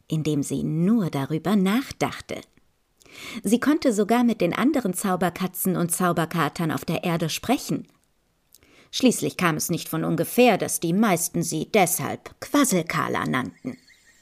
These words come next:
Das ist er doch, oder? Miau, miau, miau. Ich meine, es ist schon eine Weile her, als ich ihn zum letzten Mal Ja,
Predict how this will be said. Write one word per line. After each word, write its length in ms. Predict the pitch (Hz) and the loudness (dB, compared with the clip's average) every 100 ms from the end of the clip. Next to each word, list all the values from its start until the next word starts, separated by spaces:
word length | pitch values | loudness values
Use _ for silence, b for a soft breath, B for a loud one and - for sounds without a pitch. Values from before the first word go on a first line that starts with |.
| _ - _ _ _ _ _ _ B B B B B B | _ -20 _ _ _ _ _ _ B B B B B B
Das 240 | 277 240 - | 4 4 4
ist 320 | 359 494 - 494 | 2 2 4 4
er 60 | |
doch, 300 | 208 190 196 | 4 2 0
oder? 360 | 165 202 208 294 480 | 2 4 4 4 4
Miau, 320 | 370 208 208 392 523 | 2 4 4 4 2
miau, 200 | 233 214 | 2 4
miau. 360 | 302 349 294 226 | 2 2 4 2
Ich 200 | 254 247 | 2 2
meine, 320 | 220 190 190 | 4 2 0
es 180 | 190 - | -2 -2
ist 280 | 185 - | -2 -2
schon 300 | - 381 381 | 0 2 4
eine 280 | 220 196 202 | 4 2 2
Weile 240 | 190 180 185 | 2 4 2
her, 380 | 202 269 440 | 4 4 4
als 220 | - 220 - | 4 4 0
ich 180 | - | -2
ihn 140 | - 220 | 0 0
zum 200 | - 208 | 2 2
letzten 500 | 214 381 - - 294 | 4 2 -2 0 4
Mal 180 | 285 277 - | 4 2 -4
Ja, 640 | 233 392 494 523 277 185 | 2 4 6 8 8 6